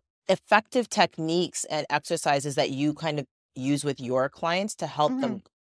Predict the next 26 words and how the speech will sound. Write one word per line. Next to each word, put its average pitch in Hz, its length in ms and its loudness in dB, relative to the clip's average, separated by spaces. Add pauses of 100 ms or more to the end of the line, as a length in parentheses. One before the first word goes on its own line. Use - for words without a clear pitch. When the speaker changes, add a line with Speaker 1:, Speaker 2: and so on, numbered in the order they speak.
(260)
Speaker 1:
cope 151 420 4
with 139 220 -4
acute 139 400 -4
moments 120 360 -6
of 117 100 -6
stress - 280 -8
and - 80 -12
anxiety. - 560 -14 (500)
Speaker 2:
So 240 400 6
it's, - 520 2 (160)
you 226 120 -8
know, 226 180 2
I, 196 220 4 (520)
through 208 200 -4
the 226 120 2
three 233 280 2
N's 151 460 -2 (840)
is 190 120 -8
what 180 140 4
I 165 80 4
would 151 100 -4
call 143 220 -2
it. - 200 -8
It's - 200 -4
like 175 220 2
notice, 214 520 2